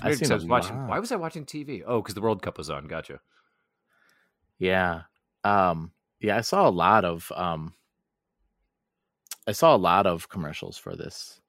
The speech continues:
Speaker 1: uh, for this game. So, um, anything else?
Speaker 2: I think that's it until somebody else points out something that I overlooked.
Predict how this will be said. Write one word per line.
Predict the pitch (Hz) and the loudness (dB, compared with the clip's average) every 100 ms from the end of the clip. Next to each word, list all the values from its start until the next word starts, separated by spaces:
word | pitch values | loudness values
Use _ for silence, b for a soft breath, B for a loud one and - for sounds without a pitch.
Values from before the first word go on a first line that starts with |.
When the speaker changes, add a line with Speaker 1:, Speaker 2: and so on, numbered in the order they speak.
| _ _ | _ _
Speaker 1:
uh, | 87 78 | -8 -8
for | 80 - | -8 -10
this | 82 - | -12 -12
game. | - - - | -14 -14 -16
So, | - - - 104 _ _ _ _ _ _ _ _ _ _ _ _ | -14 -12 -12 -14 _ _ _ _ _ _ _ _ _ _ _ _
um, | 113 113 110 101 101 _ _ _ _ _ _ _ | 6 8 8 6 -2 _ _ _ _ _ _ _
anything | 123 135 147 160 | 2 2 2 0
else? | 277 - - _ _ - | -4 -10 -20 _ _ -10
Speaker 2:
I | 113 180 214 - - | -8 -6 -8 -12 -12
think | 123 - | -10 -6
that's | 143 - | -6 -2
it | 131 | -4
until | 98 101 | -4 -8
somebody | - 107 98 | -6 -4 -2
else | 101 | -4
points | - 101 87 | -4 -8 -4
out | 107 98 | -4 -4
something | 82 80 73 | -10 -12 -10
that | |
I | 71 | -10
overlooked. | 69 73 82 - | -8 -8 -10 -12